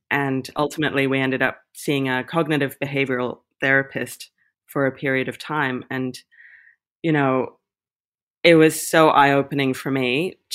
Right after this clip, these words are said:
to go into that world and start reading those books about how our brains are wired, how, you know, our mindset dictates our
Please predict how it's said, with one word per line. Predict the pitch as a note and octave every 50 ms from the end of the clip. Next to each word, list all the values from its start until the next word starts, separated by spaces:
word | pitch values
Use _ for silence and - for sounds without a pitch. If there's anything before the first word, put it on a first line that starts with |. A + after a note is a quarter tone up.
| -
to | - D3+ C3+ C3 B2+ B2 - _ _ _ _ _ -
go | - D#3 D3+ D#3
into | D3+ D#3 D#3+ D#3 - E3
that | D3 C#3+ C3+ - -
world | C3 C3+ C3+ C3 C3 B2+ C3 C3 - - C#3+
and | C#3+ C#3
start | - - D3+ D3 C#3+ -
reading | C3 C#3 C#3+ C#3+ C3 C#3+ C#3+ C3+
those | C3+ C3 C3 B2 A#2+
books | _ - C#3 C3 - - - - -
about | - C#3+ C3+ C#3 C3+ C3 C3 - -
how | - - C#3+ C3+ C3
our | C3 B2+ B2+ B2
brains | - C#3 C3+ C3+ C#3 C#3 C3 -
are | C3+ B2+
wired, | B2+ C#3 E3 F#3 F3+ F3+ F3 E3+ E3+ E3 E3 E3 D#3+ _ _ - - - _ _ _ -
how, | - D#3+ D3 C#3+ C3+ C3+ C3 C3+ B2 - - _
you | - D3+ C#3
know, | C3+ C3 B2+ B2+ B2 - -
our | - C3 C3
mindset | C3 C3+ C3+ C#3 C#3+ D3+ D#3+ D#3+ D#3+ - - D#3+ D3+ D3 - -
dictates | - C#3 C3+ - - - C#3+ C3 - - - - -
our | - - B2+ B2+ B2 B2+ -